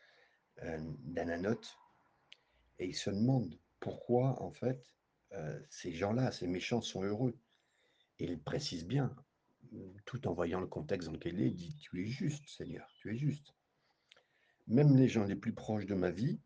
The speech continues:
hein, on va dire physiquement, euh, euh, localement, hein, sont contre moi, sont contre lui. Et bien sûr, attention,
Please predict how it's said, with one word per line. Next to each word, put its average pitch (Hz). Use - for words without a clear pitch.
hein, 90
on -
va -
dire 82
physiquement, 113
euh, -
euh, 85
localement, 98
hein, 107
sont -
contre 131
moi, 104
sont 131
contre 110
lui. -
Et 113
bien 95
sûr, 131
attention, 92